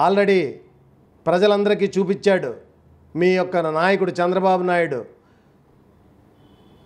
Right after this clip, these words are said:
విశ్వనీయత కలిగిన సామినేని ఉదయభాను గారి కుటుంబం మీద గత వారం రోజులుగా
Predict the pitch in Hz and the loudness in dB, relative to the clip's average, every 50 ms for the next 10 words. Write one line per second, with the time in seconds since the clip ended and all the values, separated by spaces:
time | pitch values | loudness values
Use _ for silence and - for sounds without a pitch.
0 | _ - - 135 175 185 - - 202 233 226 220 220 220 220 220 220 170 208 202 | _ -10 0 2 2 2 2 2 2 2 4 4 4 4 4 2 2 2 2 4
1 | 208 202 202 202 196 170 135 113 - - _ _ _ _ _ _ _ _ - - | 4 2 2 2 0 -2 -2 -6 -10 -16 _ _ _ _ _ _ _ _ -10 -2
2 | - 175 180 202 214 214 214 214 208 208 208 202 196 170 135 120 - - - _ | 0 0 2 2 2 2 2 2 2 2 2 2 0 0 -2 -4 -8 -14 -20 _
3 | _ _ _ _ - 139 160 175 208 214 214 202 202 202 202 202 202 202 190 196 | _ _ _ _ -6 -2 2 4 4 4 4 4 4 2 2 2 0 0 0 0
4 | 190 185 190 190 180 208 208 208 208 208 202 202 202 185 190 180 160 131 107 - | 0 0 -2 -2 0 0 0 2 2 0 2 2 0 2 2 2 2 0 -2 -8
5 | - - _ _ _ _ _ _ - 160 185 180 185 180 180 185 196 196 208 202 | -14 -20 _ _ _ _ _ _ -2 -2 0 2 2 2 4 4 4 4 2 0
6 | 202 196 202 214 208 220 214 202 202 196 185 160 127 113 - | 2 2 2 2 4 2 2 4 4 4 4 2 0 -2 -8